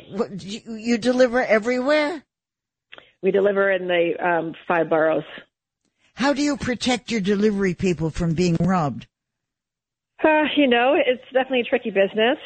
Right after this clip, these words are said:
Speaker 2: but we don't have big signs that say what the delivery guys are carrying, so they just look like everyone else.
Speaker 1: Is there security at your store?
Speaker 2: Certainly, yes.
Speaker 1: I,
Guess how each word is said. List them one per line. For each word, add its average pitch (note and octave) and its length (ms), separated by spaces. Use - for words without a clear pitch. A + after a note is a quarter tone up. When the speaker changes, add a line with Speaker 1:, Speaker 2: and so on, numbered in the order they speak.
Speaker 2:
but G#3 160
we G#3 80
don't G3+ 200
have F3 400
big F#3 200
signs F3+ 600
that F3 100
say E3 560
what F3 240
the F3 80
delivery E3+ 360
guys E3 320
are E3 80
carrying, E3+ 400
so G3 80
they D#3+ 80
just E3+ 140
look E3 140
like D#3+ 140
everyone D#3 340
else. D#3+ 200
Speaker 1:
Is E3+ 200
there D3+ 220
security C3+ 840
at - 220
your G#3+ 100
store? A3 520
Speaker 2:
Certainly, C#3+ 560
yes. - 180
Speaker 1:
I, A3+ 180